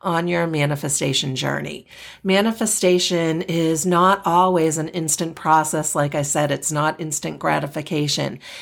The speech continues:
It requires patience. It requires trust, and it requires you to surrender to the timing of the universe. So it is on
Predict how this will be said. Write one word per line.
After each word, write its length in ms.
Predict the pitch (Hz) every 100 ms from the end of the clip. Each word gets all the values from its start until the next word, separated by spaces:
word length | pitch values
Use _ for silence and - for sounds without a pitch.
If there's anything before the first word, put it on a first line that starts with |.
| -
It 220 | - 185 196
requires 760 | 196 - 170 165 170 175 175
patience. 800 | - 180 151 139 131 - 143 - - _ -
It 200 | 180 -
requires 760 | 196 190 170 165 170 170 170
trust, 720 | - - 151 - - - - -
and 160 | 175 165
it 140 | -
requires 760 | 165 160 - 165 185 202 190
you 140 | 175 165
to 140 | -
surrender 580 | 151 165 151 156 165 175
to 100 | 175
the 140 | 160
timing 640 | 147 - 151 160 160 160 156 - - -
of 300 | - 185 180
the 100 | 175
universe. 840 | 226 196 180 180 165 143 - - - _ -
So 460 | - 180 165 165
it 160 | - 180
is 240 | 180 175
on 640 | - 170 175 175 175 185